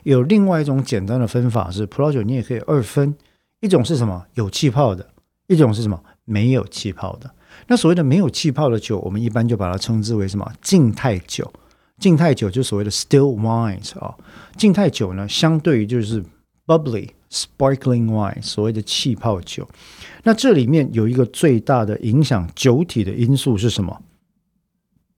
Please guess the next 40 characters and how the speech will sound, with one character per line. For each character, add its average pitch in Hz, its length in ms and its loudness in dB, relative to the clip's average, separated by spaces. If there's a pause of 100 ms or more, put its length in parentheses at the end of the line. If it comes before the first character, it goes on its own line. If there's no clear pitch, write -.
(320)
这 135 140 4
两 117 180 4
者 104 140 0
的 92 80 -2
差 110 240 2
异 113 100 4
就 104 120 -2
在 101 180 0
于 90 260 -4 (920)
含 165 180 2
有 214 240 2
二 165 120 4
氧 98 120 0
化 123 200 0
碳 113 120 0
的 98 80 -2
泡 104 220 -4
泡 101 160 -4
这 95 100 -10
件 90 160 -10
事 87 200 -8
情。 - 200 -12 (960)
我 160 60 2
想 139 140 2
应 139 80 -2
该 165 100 -2
相 151 160 -2
当 151 100 -2
明 113 220 -4
显， - 260 -10 (520)
不 269 100 -2
管 170 240 2
你 110 120 0
是 147 160 0
喝 131 600 0 (120)
西 - 320 -4
班 131 260 -4
牙 98 220 -8
的 95 320 -10
cava 117 580 -2